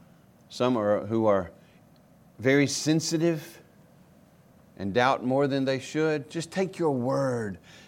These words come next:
minister to our hearts, convert and strengthen us, build us up to be your people who love you, who stand for you,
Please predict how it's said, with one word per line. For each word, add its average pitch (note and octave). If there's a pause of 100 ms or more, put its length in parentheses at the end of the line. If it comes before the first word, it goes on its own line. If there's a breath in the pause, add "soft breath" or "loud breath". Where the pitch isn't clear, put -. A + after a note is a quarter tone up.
(120)
minister E3+
to D3
our C#3
hearts, B2 (260 soft breath)
convert D#3+
and D3
strengthen C#3+
us, G2 (320 soft breath)
build E3+
us C#3+
up B2 (1500)
to B2+
be C3
your B2+
people G2+ (1200)
who D3
love C3+
you, A2 (1500)
who C#3
stand C3+
for A2+
you, G2